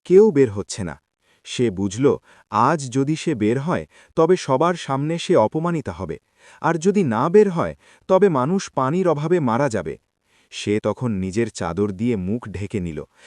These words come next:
এবং নিজের মনের ভেতর থেকে কাঁদতে কাঁদতে বলল, "হে আল্লাহ,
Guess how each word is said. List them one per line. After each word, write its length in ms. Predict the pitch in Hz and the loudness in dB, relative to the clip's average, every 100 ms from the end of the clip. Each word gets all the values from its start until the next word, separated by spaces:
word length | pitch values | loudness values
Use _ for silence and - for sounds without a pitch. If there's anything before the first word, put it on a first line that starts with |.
| - 139 | -6 0
এবং 200 | 147 170 | 2 2
নিজের 340 | 131 135 180 151 | 0 2 2 2
মনের 360 | 110 123 156 | 0 0 -2
ভেতর 340 | 101 107 156 160 | -2 -4 -4 -4
থেকে 280 | - 160 165 | -6 -6 -6
কাঁদতে 420 | 120 117 113 165 | -4 -6 -4 -6
কাঁদতে 340 | 156 151 - 139 | -4 -6 -4 -2
বলল, 300 | 104 135 147 92 - _ _ _ _ | 0 2 2 0 -6 _ _ _ _
"হে 160 | 117 143 | -2 0
আল্লাহ, 380 | 127 101 135 | 2 0 -2